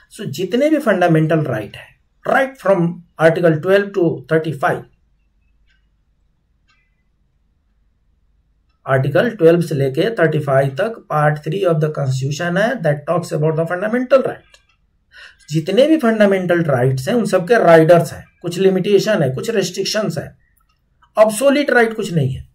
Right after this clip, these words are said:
सबके साथ कुछ ना कुछ restriction लगा हुआ है। Right to life and liberty, article twenty-one में लगता है कि absolute है, Absolute है, नहीं है।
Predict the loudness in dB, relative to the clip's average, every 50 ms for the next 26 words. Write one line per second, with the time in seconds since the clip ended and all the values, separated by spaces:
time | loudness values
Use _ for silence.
0 | _ _ _ _ -20 -20 _ _ _ _ _ _ _ _ _ _ _ _ _ -4
1 | -4 -4 -2 0 0 2 2 2 0 0 -2 -6 -6 -6 -4 -4 -4 -4 -2 -4
2 | -4 -4 -6 -8 -10 -4 -2 0 0 0 0 -2 -4 -4 -8 -12 -16 -20 _ _
3 | _ _ _ _ _ _ _ _ _ _ _ _ _ _ _ _ _ _ _ _
4 | _ _ _ 0 2 2 2 2 2 0 2 4 4 4 4 4 4 2 2 2
5 | 2 4 4 2 2 2 2 2 2 2 0 0 -2 0 0 0 -2 0 2 2
6 | 4 4 4 2 0 -2 -4 -8 -16 _ _ _ _ _ _ _ _ 0 4 4
7 | 4 4 4 4 4 4 4 4 2 2 2 0 0 -2 -2 0 0 0 -2 -4
8 | -8 -10 -16 _ _ _ _ _ _ _ -20 -20 _ -6 -6 -4 -2 2 2 4
9 | 4 2 2 2 0 0 -2 -4 -10 _ _ _ _ _ _ _ _ 2 4 6
10 | 6 6 4 0 -8 -14